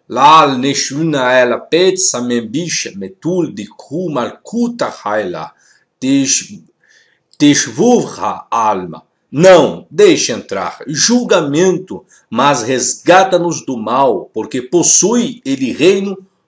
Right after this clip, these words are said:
poder, glória, mundo." Bom, a oração ficaria desta forma agora. "Hachanan hachil tselat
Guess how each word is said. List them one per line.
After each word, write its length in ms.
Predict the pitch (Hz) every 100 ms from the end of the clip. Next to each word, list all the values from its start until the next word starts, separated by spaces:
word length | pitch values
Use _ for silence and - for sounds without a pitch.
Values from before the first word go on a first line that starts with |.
| _
poder, 720 | 139 123 98 151 180 185 - - _ _
glória, 600 | 120 151 147 147 143 - _ _ _
mundo." 680 | 98 139 123 92 80 73 _ _ _ _ - -
Bom, 300 | 120 101 - _ _ - - _
a 140 | - 120
oração 600 | 107 101 95 - 110 139 139 _ _ _ _
ficaria 460 | - 165 190 196
desta 300 | 196 208 190
forma 320 | 151 113 92
agora. 400 | 82 76 73 73 _ _ _ _ _ _ _ _ _ - - - - -
"Hachanan 600 | 135 160 165 208 220 208
hachil 580 | 156 - - 196 185 139
tselat 720 | - - 139 131 131 127